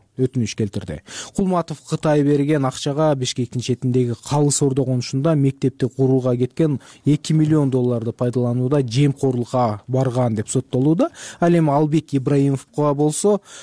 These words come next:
Ысык Көлдөгү Күнөстүү Жээк пансионатын сатууда мамлекетке жүз элүү эки миллион сомдук зыян келтирген. Дастан ишканасын жетектеп турганда эки жүз жетимиш миң доллар өлчөмүндө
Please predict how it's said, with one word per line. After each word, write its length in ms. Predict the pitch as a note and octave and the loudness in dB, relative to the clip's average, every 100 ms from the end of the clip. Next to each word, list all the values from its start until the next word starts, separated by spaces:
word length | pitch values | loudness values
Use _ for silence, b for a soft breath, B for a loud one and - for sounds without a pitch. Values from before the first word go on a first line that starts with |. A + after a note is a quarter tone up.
| B | B
Ысык 300 | C#3+ - E3 | -2 0 0
Көлдөгү 480 | E3+ E3 D#3 D3+ C3 D3 | 2 2 0 -4 -2 2
Күнөстүү 480 | D#3+ D#3+ - E3 C3+ | 4 2 0 -6 0
Жээк 300 | D3+ C#3 - | 0 0 -2
пансионатын 640 | C#3 C3+ C#3 C3 - C#3 | -4 -2 -4 -4 -4 -4
сатууда 500 | - C#3 - C#3+ F3 | -4 -4 -4 0 0
мамлекетке 840 | D3 C3 C#3+ D3 D3+ C#3+ - E3 D3 | 2 2 2 0 0 -4 0 2 2
жүз 380 | A2+ A2+ C#3 D#3 | 0 -2 2 2
элүү 160 | D#3+ D#3+ | 4 2
эки 180 | D#3 E3+ | 0 -2
миллион 480 | D3+ C3+ B2 A2 B B B | -2 -2 -2 -4 B B B
сомдук 680 | - - D3 D3 F3 - - | -4 0 2 2 0 -2 -12
зыян 320 | B2+ C3+ C#3+ | -2 0 2
келтирген. 520 | C#3+ C#3 C#3 B2 G#2+ G2+ | 2 0 -2 -2 -2 -2
Дастан 440 | B2+ - E3 D3+ | -2 0 0 0
ишканасын 480 | C3+ C#3+ C3+ C#3 B2+ | 0 -2 -2 0 -4
жетектеп 400 | B2+ C#3+ - C#3 | -2 -2 0 -2
турганда 400 | C#3+ C#3+ D3+ E3+ | 0 0 2 2
эки 400 | C3 C#3+ D3+ D3 | 4 4 2 -2
жүз 240 | E3+ C3+ | -4 -2
жетимиш 600 | A2+ D#3 D#3+ F3 F#3 - | 2 0 2 2 2 2
миң 180 | E3 C#3 | 0 0
доллар 320 | C#3 C#3 C3 | 2 2 2
өлчөмүндө 480 | C3+ - C#3+ D3+ F3+ | 0 0 -2 -2 -4